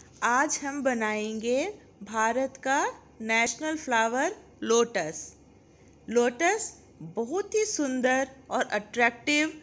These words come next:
लगता है जब वह पूरी तरह से खिला होता है।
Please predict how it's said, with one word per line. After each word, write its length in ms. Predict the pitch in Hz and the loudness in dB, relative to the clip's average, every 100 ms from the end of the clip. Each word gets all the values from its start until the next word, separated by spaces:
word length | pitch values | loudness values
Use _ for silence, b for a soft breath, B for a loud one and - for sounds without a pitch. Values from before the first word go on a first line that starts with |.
| B B - 196 | B B -14 -2
लगता 420 | 240 233 - 254 | 0 -2 2 2
है 420 | 254 254 254 339 - - 190 | 2 0 -2 -2 -6 -16 -2
जब 280 | 214 254 214 | 2 2 0
वह 180 | 254 294 294 - | 0 0 -2 -2
पूरी 300 | 330 370 392 | 2 4 4
तरह 300 | 359 320 320 | 2 2 2
से 260 | 349 370 415 | 2 2 -2
खिला 300 | - 269 202 208 | -2 0 2 2
होता 360 | 202 175 180 180 | 0 -6 -4 -6
है। 220 | 185 180 | -6 -8